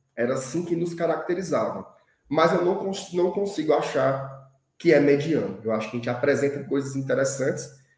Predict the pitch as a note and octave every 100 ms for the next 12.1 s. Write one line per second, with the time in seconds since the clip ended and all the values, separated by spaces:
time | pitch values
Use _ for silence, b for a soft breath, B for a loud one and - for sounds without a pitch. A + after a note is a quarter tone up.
0 | b _ E3 A3 A3 A#2 - - _ _
1 | _ _ _ _ _ _ - C#3 D#3 E3
2 | E3 D#3+ - - - _ _ _ _ _
3 | _ _ _ B2 C3 F3+ F3 D#3 F3 F3
4 | E3 D#3+ D#3 D#3 F#3+ F3+ C3 D#3+ D3+ G2+
5 | - - _ _ _ _ _ _ _ _
6 | - - F3+ G3 - F3+ D#3 F3 - B2
7 | E3 A3+ G#3 - - G3 G#3+ G#3 F#3 F#3+
8 | B2+ G#2 - - - _ _ _ _ _
9 | _ G#3+ A#3+ F#3+ D#3+ F#3 - A#2+ A2+ A2+
10 | C#3+ D3 - - _ _ _ F#3+ F#3 F3+
11 | - F3 D3+ D#3+ E3 - - - - -